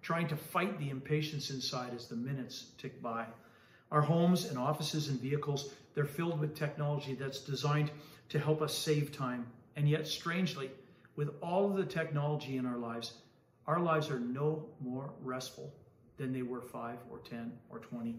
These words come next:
years ago. Getting more done in less and less time adds up to lives that are lived at a frenetic pace day after day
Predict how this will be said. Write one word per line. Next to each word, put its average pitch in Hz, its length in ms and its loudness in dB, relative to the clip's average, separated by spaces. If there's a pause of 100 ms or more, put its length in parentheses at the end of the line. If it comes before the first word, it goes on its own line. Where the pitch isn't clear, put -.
years 113 280 -10
ago. 113 260 -10 (680)
Getting 165 360 4
more 175 220 8
done 143 440 2 (320)
in 143 200 2
less 151 280 0
and 175 120 0
less 156 260 0
time 120 320 -6 (480)
adds 147 320 -2
up - 180 -2
to 151 80 0
lives 120 480 -4 (300)
that 139 260 -2
are 127 100 -2
lived 139 300 0
at 131 80 -2
a 120 40 -6
frenetic 135 600 -2
pace - 340 -8 (400)
day 135 420 -4
after - 200 -10
day 123 340 -8